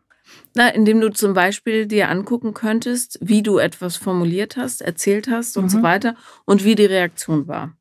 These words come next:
Speaker 2: Mhm.
Speaker 1: Und wahrscheinlich ist ihre Reaktion relativ angemessen in
Speaker 2: Mhm.
Speaker 1: angesichts der Art, wie du es erzählt hast.
Speaker 2: Mhm.
Speaker 1: Du erzählst etwas sehr unterkühlt und sachlich. Sie reagiert unterkühlt und sachlich.
Speaker 2: Mhm.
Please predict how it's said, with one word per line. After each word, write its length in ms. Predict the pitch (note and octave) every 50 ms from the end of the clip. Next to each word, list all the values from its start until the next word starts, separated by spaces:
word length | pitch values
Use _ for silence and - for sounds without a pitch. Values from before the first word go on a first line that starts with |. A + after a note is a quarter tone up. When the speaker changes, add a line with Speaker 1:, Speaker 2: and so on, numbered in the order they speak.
| _
Speaker 2:
Mhm. 300 | G3 F#3 E3+ G3+ A3+ B3 B3
Speaker 1:
Und 180 | - F#3+ F#3+ F#3+
wahrscheinlich 920 | G3 F#3+ F3+ - - G3+ G3+ A#3+ A#3+ A3+ G3+ F#3+ G#3 A#3+ B3 - - -
ist 160 | - F3+ - -
ihre 260 | - G#3 G3+ F#3+ -
Reaktion 800 | F#3+ F#3+ F#3 E3+ E3+ E3 - - - F3 F3 F#3+ A3 A#3+ A#3+
relativ 560 | A#3 - F#3 F#3+ G3 G3+ G3 G3 - G#3 - - -
angemessen 720 | - G3+ A3+ A#3 A3 G3+ F#3+ F#3 F#3+ F#3+ - - F#3+ - - - _ _
in 360 | - G#3 G#3 G3 F#3+ F3+ - -
Speaker 2:
Mhm. 320 | - F3 F3 F3+ G#3+ A3 - - _ _ _ _ _ _ _ _
Speaker 1:
angesichts 540 | - F#3+ G3+ G#3+ A3 G#3 F#3 F#3+ G3+ G3 -
der 160 | - F#3+ -
Art, 260 | - D#3+ G3 G#3 -
wie 120 | G3+ G#3 G3+
du 60 | G3+
es 120 | F#3+ -
erzählt 400 | F#3 F3+ E3+ - - D3+ C#3+ -
hast. 220 | - - - - -
Speaker 2:
Mhm. 280 | F#3+ F#3 F#3 G#3 A3+ - -
Speaker 1:
Du 300 | - F3 F3 G3 G#3 -
erzählst 540 | - G3+ - - - - F#3+ A3 G#3+ - -
etwas 280 | G3 - G3 F#3 F3
sehr 120 | - - -
unterkühlt 580 | F3+ F3 F#3+ F3 - - - B3+ C#4 C#4 C4+
und 400 | - - G3 F#3+ - - - - - _ _ _ _
sachlich. 640 | - F3 G#3 G#3+ - - C#4 C#4 D#3+ D#3+ - - _ _ - - - - _
Sie 240 | - A3 A3 A3+ G#3
reagiert 600 | G3+ G3 G#3 G3 F#3+ F#3 A3 G#3+ G3+ - - -
unterkühlt 520 | - - F3 E3+ E3+ D#3+ - - D3+ C#3+ -
und 140 | D3 D3+
sachlich. 400 | - D3+ - - - - - D#3+
Speaker 2:
Mhm. 260 | G3 F#3+ F#3 G#3 A3